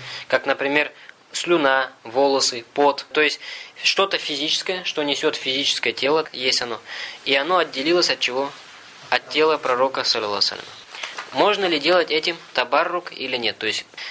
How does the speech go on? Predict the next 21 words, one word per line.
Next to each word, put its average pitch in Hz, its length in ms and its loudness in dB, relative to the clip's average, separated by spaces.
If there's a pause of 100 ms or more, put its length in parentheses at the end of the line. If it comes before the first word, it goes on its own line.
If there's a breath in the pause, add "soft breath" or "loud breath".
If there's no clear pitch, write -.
в - 80 -8
теле 170 220 0
пророка, 156 360 2
саллаллаху 143 240 -4
алейхи 151 60 -2
ва 147 40 -4
саллям, 139 160 0
баракат 131 400 2
есть. 101 240 -4 (440 loud breath)
Теперь 175 240 2
смотри, 143 440 -6
допустим, 147 440 0
он 175 120 4
постригся. 143 560 -2 (1080)
Волосы 156 320 4
у 143 40 0
него 143 220 4
упали 143 360 2
с - 80 -12
его 117 160 0
тела. 104 300 -4